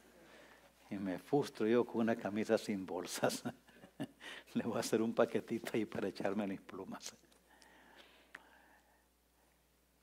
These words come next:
Pero viendo las tiendas, yo digo, "Wow, cómo batallan las hermanas ahora".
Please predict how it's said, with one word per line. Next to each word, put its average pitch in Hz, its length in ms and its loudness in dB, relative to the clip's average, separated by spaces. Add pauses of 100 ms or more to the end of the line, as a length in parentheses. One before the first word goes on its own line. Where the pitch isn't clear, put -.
(400)
Pero 165 400 12 (840)
viendo 165 460 8
las 156 200 6
tiendas, 110 680 2
yo 120 120 -2
digo, 123 400 8
"Wow, 113 380 4
cómo 135 300 2
batallan 117 520 4
las 101 160 0
hermanas 92 600 -2
ahora". 87 560 -6